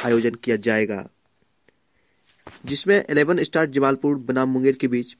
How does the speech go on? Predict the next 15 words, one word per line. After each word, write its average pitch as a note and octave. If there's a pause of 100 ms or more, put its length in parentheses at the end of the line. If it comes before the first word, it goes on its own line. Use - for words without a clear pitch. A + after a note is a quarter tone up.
फुटबॉल B2+
मै-, B2
फुटबॉल B2
मैच A#2
खेला A2+
जाएगा। G#2+ (1300)
धरहरा B2+
थाना B2+
अध्यक्ष B2
रोहित B2+
कुमार B2
सिंह B2+
ने B2
बताया B2
कि B2